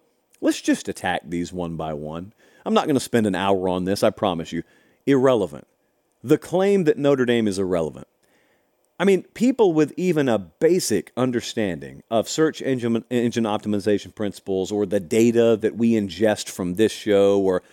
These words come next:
web traffic or just engagement, period, understands Notre Dame could go oh and twelve this year. They would be a monster. They are as relevant as relevant <laughs> gets in the college football space. Case in point,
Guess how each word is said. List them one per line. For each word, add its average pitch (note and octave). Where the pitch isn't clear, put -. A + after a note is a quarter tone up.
web A#2
traffic A2
or G#2
just -
engagement, A2
period, G#2
understands B2
Notre G3
Dame D#3+
could B2
go B2
oh D3+
and A#2+
twelve F#2+
this -
year. C#2
They D#3
would D3+
be C#3
a A#2+
monster. G#2+
They F3+
are E3+
as C#3
relevant D3+
as A2+
relevant B2+
<laughs> -
gets -
in G#2+
the G#2+
college G#2
football D2
space. -
Case F3
in D#3+
point, D#3+